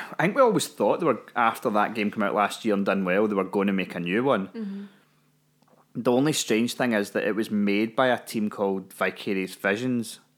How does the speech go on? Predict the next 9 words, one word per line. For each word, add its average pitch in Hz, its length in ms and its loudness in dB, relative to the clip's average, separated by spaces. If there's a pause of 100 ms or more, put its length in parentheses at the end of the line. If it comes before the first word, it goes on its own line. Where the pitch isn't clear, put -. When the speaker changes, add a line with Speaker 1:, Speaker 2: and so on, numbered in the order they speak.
(340)
Speaker 1:
and 98 580 0 (840)
about 104 320 0 (100)
three 117 380 -4
months 123 320 0
ago 156 160 -4
or 151 120 0
something 151 280 -6
like 151 360 0
that, - 80 -20